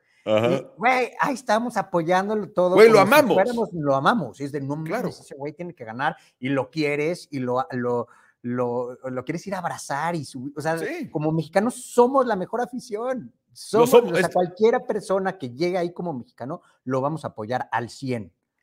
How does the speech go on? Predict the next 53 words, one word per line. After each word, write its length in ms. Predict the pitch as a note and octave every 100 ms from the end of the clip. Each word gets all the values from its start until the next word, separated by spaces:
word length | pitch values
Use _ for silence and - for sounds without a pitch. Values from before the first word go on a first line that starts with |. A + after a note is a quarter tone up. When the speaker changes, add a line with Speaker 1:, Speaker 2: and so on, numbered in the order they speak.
| _
Speaker 2:
Es, 200 | D3 E3+
Speaker 1:
Y 60 | D3+
no 80 | F3
enti-, 200 | F3 G#3
Speaker 2:
es 360 | - - F#3 -
Speaker 1:
y 80 | D#3+
Speaker 2:
nuestra, 420 | D#3 A3 A3+ -
Speaker 1:
es 60 | D3
lo 80 | D#3+
que 60 |
Speaker 2:
es 20 | G3+
Speaker 1:
no 0 |
Speaker 2:
como 0 |
lo 60 |
Speaker 1:
entiendo. 300 | G#3 G3+ E3+
Speaker 2:
hacemos 180 | D3+ F#3
Speaker 1:
¿Dónde 120 | G3+ A3+
está 160 | G3+
el 60 | A#3
Speaker 2:
nuestra. 120 | A#3+
Speaker 1:
desconecte? 600 | A#3 D#3 C#3 F#3+ - E2+
Porque 320 | - C3+ C#3+
nosotros 500 | C3 C3+ F3 F#3+ A3+
como 200 | G#3 D#3
Speaker 2:
Ujú. 80 | A#2
Speaker 1:
gente 240 | D#3+ D#3+ F#3+
estamos 340 | - E3+ D3+
apoyando 560 | C3+ C3+ C#3 D#3 D#3+ -
completamente, 920 | C3 - D3+ D#3 D#3 D3 D3 C#3+ D3+
ojo 200 | C#3+ D3+
cerrado, 460 | C3 B2+ C#3 C#3 C3+
güey, 140 | C#3+
al 100 | C#3
que 80 | C3
nos 160 | A#2+
pongas 320 | - D#3 D#3 C#3+
enfrente 440 | A2+ C3 C3 C#3+
en 100 | C3
un 120 | C3
torneo 260 | B2+ A#2+ B2+
y 20 |
nos 140 | B2 A#2
digas, 200 | A#2 C3
"Este 200 | C3+ D#3
güey 160 | C#3
es 80 | C3+
el 100 | A#2+
mexicano", 540 | A2 F#2+ - A#2 D#3
le 100 | A2
pongas 300 | - C3+ B2+
la 120 | G#2 -
playera 300 | G#2 A#2 A2+
verde, 360 | A2 B2+ D#3+